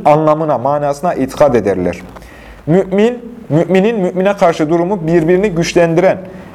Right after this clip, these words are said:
birbirine kenetlenmiş bir yapı gibidir." Bunu söylerken parmaklarını birbirine geçirmiştir. Yine şu hadisle, "Birbirlerine sevgilerinde,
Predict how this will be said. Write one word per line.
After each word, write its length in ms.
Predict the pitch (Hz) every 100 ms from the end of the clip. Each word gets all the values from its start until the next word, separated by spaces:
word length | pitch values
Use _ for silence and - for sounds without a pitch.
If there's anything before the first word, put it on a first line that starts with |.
| -
birbirine 360 | 151 180 196 185
kenetlenmiş 640 | 190 190 190 196 208 208
bir 80 | 196
yapı 260 | 180 170
gibidir." 420 | 185 135 98 95 - - - - - 180
Bunu 120 | 202
söylerken 500 | 208 190 185 - 147 151
parmaklarını 540 | 175 156 151 160 175
birbirine 300 | 151 143 156
geçirmiştir. 680 | 131 117 120 101 - 90 - - - -
Yine 240 | 180 233 247
şu 440 | - - 226 220 - -
hadisle, 580 | - 170 147 139 123 101 - - - -
"Birbirlerine 680 | 180 214 226 226 226 226 226
sevgilerinde, 840 | 226 196 180 190 185 180 170 151